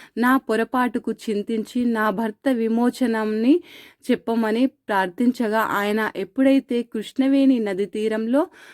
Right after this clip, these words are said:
మాఘశుద్ధ దశమి, కృష్ణవేణి నది తీరంలో మాఘశుద్ధ దశమి రోజు గౌతముని చేసే మసవ్రతాన్ని చూసి మాఘపురాణ శ్రవణం చేయటం వలన కప్ప రూపం పోయి మామూలు రూపం వస్తుందని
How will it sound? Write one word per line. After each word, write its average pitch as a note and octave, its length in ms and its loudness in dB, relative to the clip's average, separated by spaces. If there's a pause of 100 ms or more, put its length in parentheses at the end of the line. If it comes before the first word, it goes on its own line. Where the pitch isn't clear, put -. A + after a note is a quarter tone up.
(180)
మాఘశుద్ధ A#3 720 0
దశమి, A3+ 480 0
కృష్ణవేణి B3+ 760 0
నది F#3+ 280 -4
తీరంలో A3 600 0 (920)
మాఘశుద్ధ G#3 720 0
దశమి A3+ 520 -2
రోజు A3 460 0 (360)
గౌతముని B3+ 680 4 (160)
చేసే G#3 360 -4
మసవ్రతాన్ని A#3 1000 -2 (100)
చూసి G#3 320 4
మాఘపురాణ G#3 840 0
శ్రవణం G3 500 -4 (140)
చేయటం F#3 340 0
వలన B3 400 2 (420)
కప్ప A#3+ 300 -4
రూపం A3+ 460 0
పోయి A3+ 540 0 (260)
మామూలు B3+ 520 2
రూపం G3+ 440 -2
వస్తుందని A3 640 -4